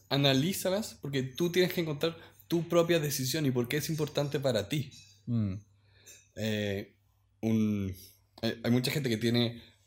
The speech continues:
Speaker 1: eh, como crisis existenciales,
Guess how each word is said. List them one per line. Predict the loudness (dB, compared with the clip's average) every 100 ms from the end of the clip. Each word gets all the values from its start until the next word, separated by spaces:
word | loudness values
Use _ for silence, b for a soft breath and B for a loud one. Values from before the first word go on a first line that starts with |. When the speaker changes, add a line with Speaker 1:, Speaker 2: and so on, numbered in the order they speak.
| -12
Speaker 1:
eh, | -6 -6 -6 -10 _
como | -10 -6 -6 -8 -20 _ _ -12
crisis | 0 2 2 2
existenciales, | 0 2 -2 0 0 0 0 0 2 0 0 -14